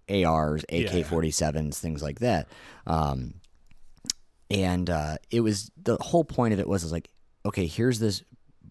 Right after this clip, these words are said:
Speaker 1: black, scary-looking gun, and here's this gun with a wood handle." Well, the odd thing is, is they shoot almost an identical bullet.
Speaker 2: Mm-hmm.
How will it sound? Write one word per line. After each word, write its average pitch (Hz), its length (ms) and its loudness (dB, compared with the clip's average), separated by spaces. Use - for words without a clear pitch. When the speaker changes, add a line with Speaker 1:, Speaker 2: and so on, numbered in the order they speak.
Speaker 1:
black, 95 360 0
scary-looking 95 760 2
gun, 82 380 2
and 85 100 0
here's 98 300 4
this 90 180 0
gun 95 320 4
with 90 140 0
a 92 40 2
wood 87 200 2
handle." 82 400 0
Well, 110 120 2
the 117 100 8
odd 131 240 2
thing 90 180 0
is, 82 320 0
is 87 120 -10
they 87 120 -4
shoot 110 380 0
almost 95 300 0
an 92 60 0
identical 80 460 0
bullet. 65 300 -2
Speaker 2:
Mm-hmm. 170 200 -4